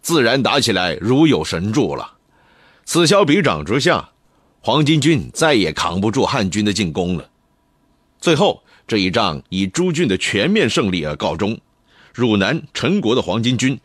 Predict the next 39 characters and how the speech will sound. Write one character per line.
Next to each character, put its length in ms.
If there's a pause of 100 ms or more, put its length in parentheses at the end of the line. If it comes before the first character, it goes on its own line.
(280)
一 220
路 240 (100)
向 320
南 180
逃 220
去， 260 (440)
一 200
直 180
逃 260
到 160
了 180 (140)
南 320
阳。 280 (1000)
也 140
正 220
是 100
因 140
为 80
这 140
一 140
仗， 300 (300)
朱 160
俊 240 (140)
被 160
汉 240
灵 200
帝 220 (100)
封 240
为 260 (160)
西 360
乡 260
侯， 340 (400)
升 220
任 220 (300)
镇 260
贼 240
中 220
郎 180
将。 280